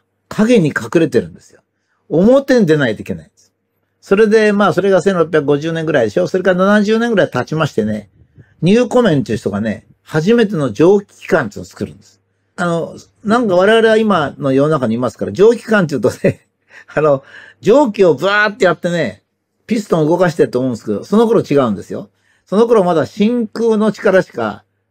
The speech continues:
ないですから。その頃の蒸気機関って面白いんですよ。シリンダーの中にね、蒸気をビューって入れるんですよ。蒸気を全部。そしたら空気が全部抜けますよね。蒸気が入りますから。蒸気ってのは水の、水のガスですよ。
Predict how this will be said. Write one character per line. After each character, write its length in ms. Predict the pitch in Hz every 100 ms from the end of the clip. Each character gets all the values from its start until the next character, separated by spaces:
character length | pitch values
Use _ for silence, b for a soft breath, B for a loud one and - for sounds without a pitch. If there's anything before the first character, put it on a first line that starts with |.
| _ _
な 160 | 139 160
い 60 |
で 80 | 107
す 100 | -
か 120 | 101
ら。 100 | - _ _ _
そ 140 | -
の 100 | 220
頃 160 | 247 247
の 120 | 160
蒸 180 | 151 185
気 60 |
機 20 | 185
関 180 | 185
っ 20 | 147
て 60 |
面 120 | 135 147
白 140 | 165
い 20 |
ん 40 | 123
で 80 | 95
す 100 | 90
よ。 140 | 69 _ _ _ _ _
シ 180 | -
リ 100 | 185
ン 80 | 220
ダ 100 | 220
ー 20 | 214
の 60 |
中 180 | 208 156
に 100 | 113
ね、 100 | 110
蒸 300 | 98 208 220
気 140 | 151
を 80 | 135
ビ 80 | 110
ュ 100 | 151
ー 160 | 160 170
っ 40 |
て 100 | 165
入 60 | 143
れ 100 | 147
る 80 |
ん 60 | 113
で 60 | -
す 160 | -
よ。 80 | - _ _ _ _ _
蒸 240 | 104 165 160
気 100 | 127
を 80 |
全 240 | 98 143 120
部。 60 |
そ 40 | -
し 20 |
た 80 | -
ら 40 | 156
空 200 | 269 208
気 120 | 165
が 100 | 135
全 160 | 160
部 200 | 131 107 - _ _ _ 151
抜 160 | 147
け 100 | 160
ま 160 | 220 220
す 80 | 160
よ 80 | 120
ね。 160 | 127
蒸 240 | 107 170 180
気 140 | 139
が 80 | 113
入 160 | 120
り 60 | 120
ま 120 | 120
す 80 | 110
か 100 | -
ら。 120 | 82 _ _ _
蒸 240 | 190 269
気 120 | 208
っ 40 | -
て 80 | 170
の 60 |
は 60 | 135
水 340 | 135 160 196
の、 400 | 220 254 254 - _ _ _ _ _ _
水 340 | 160 165 185 220
の 160 | 247
ガ 160 | 175 165
ス 100 | 143
で 80 | 110
す 120 | -
よ。 200 | 127 220